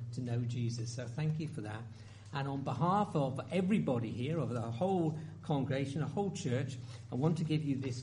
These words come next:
card. And it's my privilege to be able to choose a verse for you.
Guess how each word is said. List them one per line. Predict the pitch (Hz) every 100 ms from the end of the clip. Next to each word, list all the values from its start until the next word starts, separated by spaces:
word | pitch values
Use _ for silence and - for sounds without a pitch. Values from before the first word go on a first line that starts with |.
| -
card. | 147 120 117 156 180 - - - - -
And | 151 151
it's | 143 -
my | 143 185 233
privilege | - 151 113 110 131 -
to | 131
be | 139
able | 135 135
to | -
choose | - 156 143
a |
verse | 120 117 156 143 - - -
for | 151 117
you. | 101 90 131